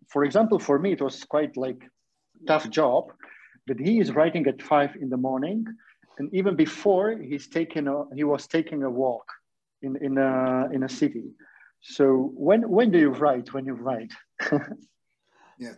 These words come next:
Speaker 2: after we do our volunteer work. First, we do the soup kitchen, and then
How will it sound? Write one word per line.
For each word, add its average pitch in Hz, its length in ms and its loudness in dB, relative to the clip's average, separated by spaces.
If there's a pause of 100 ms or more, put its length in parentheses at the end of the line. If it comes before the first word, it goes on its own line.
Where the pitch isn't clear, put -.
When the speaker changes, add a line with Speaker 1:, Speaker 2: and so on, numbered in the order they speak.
Speaker 2:
after 196 340 2
we 202 140 4
do 202 140 6
our 180 140 4
volunteer 175 680 0
work. - 220 -12
First, 196 360 -2
we 185 120 -4
do 180 160 0
the 165 100 -4
soup 139 320 -8
kitchen, 151 480 -8 (400)
and 131 160 -10
then 160 320 -4